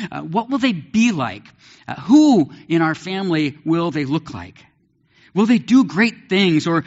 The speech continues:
may-, more basically, some of us as parents look at our children and say, "Will they turn out okay?" You know, you know that phrase, you know?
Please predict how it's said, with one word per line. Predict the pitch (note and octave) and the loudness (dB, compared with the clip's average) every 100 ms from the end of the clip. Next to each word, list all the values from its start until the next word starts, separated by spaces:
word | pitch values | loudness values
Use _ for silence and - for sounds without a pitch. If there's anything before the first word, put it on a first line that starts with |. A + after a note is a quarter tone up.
| F3+ | -4
may-, | D#3+ G3+ F3+ | -2 0 0
more | F#3+ G#3+ | 0 -2
basically, | G#3 G3+ G#3 G3+ E3 | 0 -2 -2 -4 -4
some | D3+ G3+ | -2 -2
of | G3+ | -2
us | F3+ E3+ | -2 -6
as | C#3+ | -10
parents | - F3+ F3+ D3+ - - F3 | -6 -2 -2 -2 -8 -16 -10
look | E3+ F#3 | -6 -4
at | E3 | -4
our | D#3+ | -6
children | E3+ D#3+ D#3 | -4 -2 -2
and | |
say, | D#3+ D#3+ D3 F3+ D#3+ | -2 -4 -4 -8 -6
"Will | D#3+ G#3+ | -2 -2
they | G#3 | -2
turn | - - F#3 E3+ | -4 -8 -4 -2
out | E3+ B2+ | -2 -6
okay?" | A2 A#2 F#2 E2 - C#3+ | -10 -14 -16 -16 -16 -8
You | |
know, | C#3+ | -4
you | E3 | -2
know | E3+ | -2
that | F3 F3 | -4 -8
phrase, | F#3 F3+ F#3 F3 | -6 -4 -4 -6
you | F3 | -6
know? | E3 E3+ F3+ | -6 -6 -10